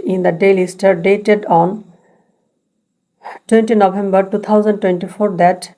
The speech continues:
an assistant English teacher is going to be posted in your famous school। দুই হাজার চব্বিশ সালের বিশে নভেম্বর দ্য ডেইলি স্টার পত্রিকা প্রকাশিত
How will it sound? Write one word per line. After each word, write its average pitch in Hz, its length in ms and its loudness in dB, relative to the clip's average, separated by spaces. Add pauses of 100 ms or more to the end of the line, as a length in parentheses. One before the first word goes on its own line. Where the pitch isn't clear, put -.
(160)
an 175 60 0 (160)
assistant 196 420 -6 (140)
English 180 240 -2 (100)
teacher 214 280 2 (140)
is 170 80 -6 (180)
going 196 260 0
to 196 60 -4 (120)
be 175 60 -8 (100)
posted 208 360 -4 (1500)
in 220 120 6
your 220 200 4
famous 185 280 0 (160)
school। 101 200 -10 (1040)
দুই 202 200 -4
হাজার 202 240 0 (540)
চব্বিশ 202 300 -4 (100)
সালের 170 320 -2
বিশে 190 200 -8 (100)
নভেম্বর 170 380 -4 (380)
দ্য 180 160 0
ডেইলি 202 280 0
স্টার 214 260 -6
পত্রিকা 170 460 -6
প্রকাশিত 208 420 -8